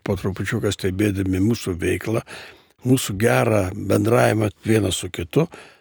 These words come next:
jie patys prisijungdavo ir mesdavo savo tas blogus įpročius ir, va, ir pas mus daug yra savanorių, kurie buvę nuklydę blogojo kelio, o dabar ties-,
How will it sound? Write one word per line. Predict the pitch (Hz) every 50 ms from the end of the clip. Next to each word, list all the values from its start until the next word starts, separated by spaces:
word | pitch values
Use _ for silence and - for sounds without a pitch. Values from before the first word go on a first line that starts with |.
| _ _ _ _ -
jie | 113 107
patys | 107 - 123 123 120 107 107 -
prisijungdavo | - - 95 - - - 160 170 202 190 170 151 135 127 131 -
ir | - 104 98
mesdavo | 98 110 123 127 120 131 110 101 -
savo | - 110 104 98
tas | - - 101 98
blogus | 110 101 92 107 101 - - 107
įpročius | 104 - - 127 - - 151 147 - - 127
ir, | 123 -
va, | - 135 143 165 - _ - - - - _ -
ir | - 120 -
pas | - 104 - -
mus | 123 110
daug | 123 123 117 -
yra | 117 113 107
savanorių, | - - 107 98 95 98 113 123 123 117 107
kurie | - - 110 104 104 101 98 98 _ - - - - - -
buvę | - 156 190 185 170 147
nuklydę | 139 131 120 - 151 135 123 120 117 107 98 90 - _ _ _ _ _ _ _ _ _ -
blogojo | 107 120 123 117 127 117 101 90 90
kelio, | - - 98 92 98 98
o | 92
dabar | 95 101 110 120 -
ties-, | 104 104 98 -